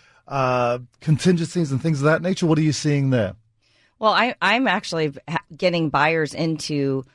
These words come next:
Speaker 2: properties with an inspection contingency and doing some negotiations, which is really actually feeling good. <laughs> Uh, I, our, our listings are still selling. They're not, you know, necessarily getting as many offers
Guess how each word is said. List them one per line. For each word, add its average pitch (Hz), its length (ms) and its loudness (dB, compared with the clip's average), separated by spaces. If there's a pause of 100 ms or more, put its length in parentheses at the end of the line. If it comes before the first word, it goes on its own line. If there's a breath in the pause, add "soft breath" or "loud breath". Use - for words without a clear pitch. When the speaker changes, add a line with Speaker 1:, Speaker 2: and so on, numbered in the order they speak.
(280 soft breath)
Speaker 2:
properties 143 580 0
with 135 200 -4
an 135 80 -2
inspection 147 580 -2
contingency 139 1200 -2
and 127 320 -2
doing 147 220 0
some 135 180 -4
negotiations, 131 840 -2
which 127 240 -6
is 120 260 -4 (140)
really 139 560 -2 (160)
actually 131 320 -2
feeling 123 380 -4
good. 120 360 0
<laughs> - 340 -8 (840 loud breath)
Uh, 175 60 2 (320)
I, - 100 -6
our, 165 140 -4
our 180 80 2
listings 190 400 -2
are 175 60 -2
still 165 200 -4
selling. 160 600 -2
They're 160 120 0
not, 156 360 0
you 165 100 -8
know, 151 160 0
necessarily 151 540 -4
getting 147 320 -2
as 160 260 -2
many 143 340 -2
offers 135 640 -6